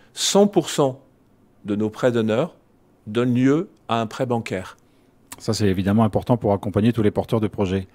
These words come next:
Speaker 1: C'est top.
Speaker 2: Euh, euh, vous parliez il y a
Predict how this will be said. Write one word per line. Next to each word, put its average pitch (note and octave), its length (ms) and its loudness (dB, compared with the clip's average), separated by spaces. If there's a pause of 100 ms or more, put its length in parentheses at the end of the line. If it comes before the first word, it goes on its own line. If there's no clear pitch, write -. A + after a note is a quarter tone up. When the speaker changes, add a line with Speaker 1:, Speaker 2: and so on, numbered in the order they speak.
(120)
Speaker 1:
C'est - 220 -8
top. D3+ 160 0 (360)
Speaker 2:
Euh, A#2 1000 6 (140)
euh, C3 260 -4
vous C3 260 0
parliez C3 520 6
il G#2 120 2
y A2 120 4
a F#2+ 520 4